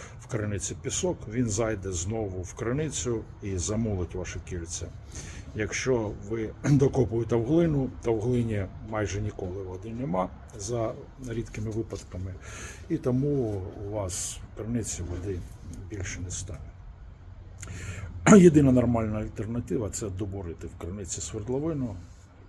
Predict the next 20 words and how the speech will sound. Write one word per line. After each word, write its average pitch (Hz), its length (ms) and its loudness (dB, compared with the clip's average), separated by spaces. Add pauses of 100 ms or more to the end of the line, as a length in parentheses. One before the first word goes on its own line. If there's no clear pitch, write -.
(200)
три, 139 240 0
п'ять, 110 420 -4
десять, 110 320 -4 (340)
п'ятнадцять 104 480 -6
метрів, 92 400 -6
тобто 92 240 -8
до 107 180 -4
наступного 98 560 -6
водоносного 104 640 -4
шару, 151 360 0 (540)
і 117 120 0
отримати 101 540 -4
воду 98 540 -4
по 113 120 0
якості, 101 600 -4
як 95 180 -4
в - 100 -14
криниці, 101 640 -4
але 95 240 -6
захищену 92 800 -6